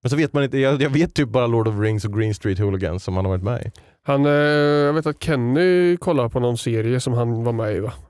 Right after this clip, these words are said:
Speaker 2: Typ mister Robot eller något.
Speaker 1: Mhm.
Speaker 2: Eller var det Daniel Radcliffe,
Speaker 1: Det
Speaker 2: kanske?
Speaker 1: kan ha varit Daniel Radcliffe.
Speaker 2: Ja, jag vet inte. Men, eh, jag vet inte vad jag skulle säga. Jag minns när jag, det, det är inte ofta jag träffar,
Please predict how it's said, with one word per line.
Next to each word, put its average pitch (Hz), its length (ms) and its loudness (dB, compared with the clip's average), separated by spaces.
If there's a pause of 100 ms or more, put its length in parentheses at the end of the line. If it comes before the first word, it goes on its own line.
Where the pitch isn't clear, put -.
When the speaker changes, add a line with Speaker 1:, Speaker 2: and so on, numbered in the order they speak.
Speaker 2:
Typ - 160 -6
mister 131 360 0
Robot 131 680 0
eller 147 100 0
något. 104 220 -8 (180)
Speaker 1:
Mhm. 110 580 -4
Speaker 2:
Eller 135 140 2
var 143 120 2
det 143 840 2 (280)
Daniel 123 480 2
Radcliffe, 127 680 2
Speaker 1:
Det - 60 -18
Speaker 2:
kanske? 127 160 2
Speaker 1:
kan 110 80 4
ha 110 80 2
varit 98 160 2
Daniel 92 360 0
Radcliffe. 92 680 -2 (220)
Speaker 2:
Ja, 120 260 -2 (260)
jag 147 160 2
vet 147 160 2
inte. 156 220 -2
Men, 143 260 2
eh, 143 140 2 (880)
jag 147 80 -2
vet 147 160 2
inte 143 140 0
vad 135 100 4
jag 139 80 2
skulle 143 120 0
säga. 135 160 2
Jag 127 80 2
minns 139 260 2
när 139 60 2
jag, 131 140 2 (480)
det, 151 140 2
det 143 100 0
är - 20 4
inte 170 140 2
ofta 156 160 0
jag 143 80 0
träffar, 170 520 0